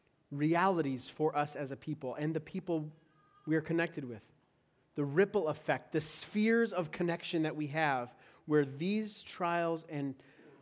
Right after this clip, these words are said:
troubles are a reality, is all too real to us even now.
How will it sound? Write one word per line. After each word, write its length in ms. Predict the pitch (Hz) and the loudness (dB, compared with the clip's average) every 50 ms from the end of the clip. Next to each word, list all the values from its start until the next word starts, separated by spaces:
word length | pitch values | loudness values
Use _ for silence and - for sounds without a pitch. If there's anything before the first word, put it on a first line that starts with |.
| _ _ _ | _ _ _
troubles 460 | - - - 185 170 156 160 156 147 | -14 -6 -2 0 0 2 2 0 0
are 220 | - 139 143 143 135 | -2 -2 -2 0 0
a 40 | 135 | 0
reality, 680 | 135 135 139 139 143 147 143 139 131 123 117 117 113 - _ _ _ _ _ _ _ _ _ _ _ _ _ _ _ _ _ _ _ _ _ _ _ | -2 -2 -2 0 0 0 -2 -2 -4 -6 -8 -10 -12 -16 _ _ _ _ _ _ _ _ _ _ _ _ _ _ _ _ _ _ _ _ _ _ _
is 120 | 143 135 131 - | -14 -14 -8 -4
all 260 | - 151 160 180 196 | 0 0 2 2 0
too 340 | 190 - - - 190 175 156 143 | -2 -4 -4 -4 -2 -2 -4 -4
real 200 | 156 165 175 170 | -2 0 0 0
to 220 | 165 - 156 143 | 0 -4 -6 -4
us 200 | 131 127 - - - | -4 -6 -6 -8 -8
even 300 | 185 175 151 160 151 143 | -6 -4 -2 -2 -2 -2
now. 240 | 139 131 127 127 | -2 -4 -8 -10